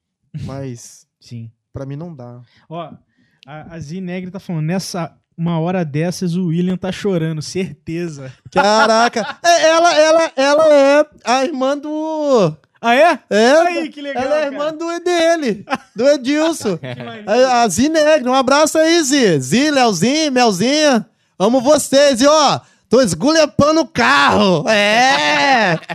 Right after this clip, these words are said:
Speaker 2: <laughs>
Speaker 1: Pode se preparar pra manutenção, não tô nem aí.
Speaker 2: <laughs> Muito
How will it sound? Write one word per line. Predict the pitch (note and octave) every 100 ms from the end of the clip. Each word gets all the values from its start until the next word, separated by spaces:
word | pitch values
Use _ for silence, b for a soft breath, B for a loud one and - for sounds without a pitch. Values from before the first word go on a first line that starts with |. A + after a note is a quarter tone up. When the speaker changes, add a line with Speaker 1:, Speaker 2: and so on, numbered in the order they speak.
| -
Speaker 2:
<laughs> | D#3+ -
Speaker 1:
Pode | A3+ D#4 D4+
se |
preparar | D4 D#4 D#4 D#4 D4+
pra | D#4
manutenção, | D#4 D4+ D4+ D#4+ D#4+ - B3+ D#4 C#4
não | -
tô | B3+ B3+
nem | C4+
aí. | D#4 C#4 C#4 D4 F4+
Speaker 2:
<laughs> | A#3+ G#3+ B3 D4+ - D4 - D4 _ - - C#4 -
Muito | A#3 F3+